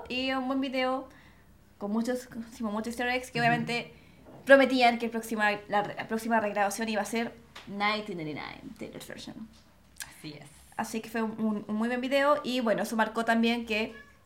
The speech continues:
Speaker 1: ya uno de los primeros récords que marca Taylor, que, que sea Speak Now, es que Speak Now se volvió en el,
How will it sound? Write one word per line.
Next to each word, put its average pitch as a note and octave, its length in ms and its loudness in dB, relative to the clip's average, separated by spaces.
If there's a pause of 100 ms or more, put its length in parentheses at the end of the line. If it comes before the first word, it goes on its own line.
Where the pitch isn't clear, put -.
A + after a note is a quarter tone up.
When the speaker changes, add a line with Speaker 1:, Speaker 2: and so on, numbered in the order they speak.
(380)
Speaker 1:
ya G#3 160 2
uno A3+ 140 4
de A#3+ 80 4
los A3 100 2
primeros G#3+ 340 0
récords G#3+ 320 -2
que A3 80 -8
marca F#3+ 320 -8
Taylor, F3+ 300 -2
que, A#2 340 -8
que - 120 -12
sea F#3 420 -2
Speak G#3 220 -8
Now, A#3+ 240 4 (360)
es A3 120 -4
que B3+ 60 -2
Speak B3+ 200 -2
Now C#4 160 4
se C#4 120 0
volvió B3 480 2
en A#3+ 220 -2
el, C4 560 0